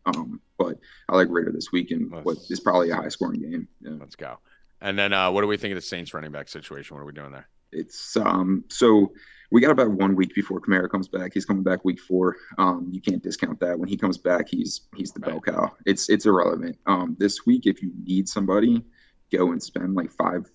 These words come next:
Speaker 1: ten percent on Jones if you need him. Otherwise, um, go and get Kendre Miller, who is more talented. They just spent a third round pick on Miller, and Miller, he's been out with injury,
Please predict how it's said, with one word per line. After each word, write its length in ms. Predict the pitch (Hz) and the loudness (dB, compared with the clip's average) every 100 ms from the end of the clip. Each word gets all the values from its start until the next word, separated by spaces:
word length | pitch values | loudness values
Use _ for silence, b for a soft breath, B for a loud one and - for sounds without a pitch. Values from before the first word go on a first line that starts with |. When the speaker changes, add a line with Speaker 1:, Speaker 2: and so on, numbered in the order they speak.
| - | -4
Speaker 1:
ten 120 | 95 | -2
percent 380 | 92 - 95 95 - | -2 -4 -4 -6 -4
on 160 | 90 92 | -4 0
Jones 500 | 92 101 113 120 - _ - - _ - _ | 2 4 4 0 -10 _ -20 -20 _ -20 _
if 300 | 113 - - | 2 2 0
you 140 | 101 | 2
need 240 | 95 98 90 | 2 0 -2
him. 180 | 78 - | -8 0
Otherwise, 800 | 101 110 98 92 90 87 80 - - | 4 4 4 0 -4 -6 -6 -8 -2
um, 320 | 92 90 - | -2 -2 0
go 100 | 104 104 | 2 4
and 80 | |
get 140 | 98 - | 4 2
Kendre 380 | 101 98 95 90 | 2 4 2 0
Miller, 420 | 92 92 87 - _ - | -4 -6 -8 -12 _ 6
who 400 | 98 95 90 - - - | 8 8 4 -2 -16 -2
is 220 | 95 - | -2 0
more 120 | 95 92 | -2 0
talented. 500 | 87 85 - 90 - | 0 -2 -4 -6 -8
They 80 | - | -10
just 160 | 92 | -10
spent 240 | - 95 - | -2 -2 -2
a 40 | |
third 260 | - 92 90 | 0 0 0
round 220 | 90 - | -4 -2
pick 200 | 101 95 | -4 -2
on 160 | 87 87 | -6 -4
Miller, 280 | 90 90 - | -6 -6 -6
and 340 | 92 92 87 - b b b 95 | -2 0 0 -2 b b b 2
Miller, 440 | 113 120 101 - | 6 8 6 4
he's 140 | 113 117 | 4 6
been 140 | 107 | 4
out 180 | 92 - | 2 0
with 120 | - | -2
injury, 360 | 95 101 117 | 0 2 2